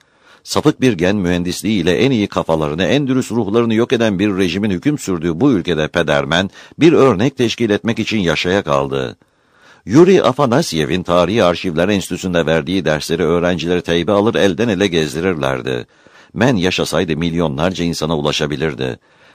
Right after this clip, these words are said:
Milyonlara ulaşması çok önemliydi. Niye biliyor musunuz?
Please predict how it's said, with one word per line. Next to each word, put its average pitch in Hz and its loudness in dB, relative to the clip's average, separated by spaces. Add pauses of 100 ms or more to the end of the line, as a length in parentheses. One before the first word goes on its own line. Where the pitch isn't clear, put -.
Milyonlara 160 2
ulaşması 147 2
çok 110 -2
önemliydi. 64 -2 (260)
Niye 95 0
biliyor 101 0
musunuz? 71 -6